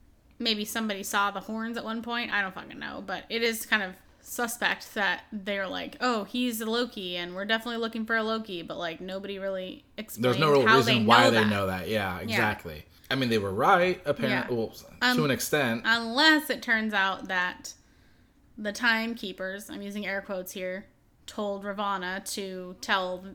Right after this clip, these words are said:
Speaker 1: them that they're looking for a Loki.
Speaker 2: That's a good point. That's probably what it is.
Speaker 1: Yeah.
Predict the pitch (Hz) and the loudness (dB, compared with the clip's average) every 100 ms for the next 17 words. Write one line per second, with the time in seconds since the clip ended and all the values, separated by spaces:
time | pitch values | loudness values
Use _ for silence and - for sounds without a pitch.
0 | - - _ 220 233 196 185 190 190 196 | -18 -20 _ 0 2 2 -2 -6 -6 -4
1 | 185 185 185 175 185 - 190 170 - - | -4 -6 -8 -10 -10 -10 -10 -12 -14 -18
2 | - - 120 101 104 - 117 98 110 101 | -8 -2 -2 -2 -4 -2 -2 -2 -6 -6
3 | - 120 110 107 98 131 87 240 208 | 0 2 2 0 0 0 -2 -6 -12